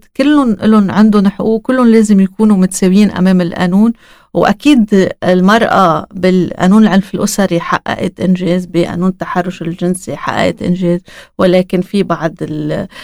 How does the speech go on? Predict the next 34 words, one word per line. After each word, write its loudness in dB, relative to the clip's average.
آه، -2
الجنسية 0
اللي -4
منا -2
قادرة -4
تعطيها، -2
آه، 4
في 0
عدم -2
المساواة -2
بقوانين 0
الأحوال -6
الشخصية، -8
لأنه -8
ما -8
عنا 2
قانون -2
مدني، 0
آه، -6
اخت-، -4
ولأنه 4
اختياري، 0
نحن -4
بدنا 4
إياه 2
اختياري، 0
ما 2
طالبين -2
أكتر -6
من 0
هيك. -4
قانون 2
مدني 0
اختياري، -4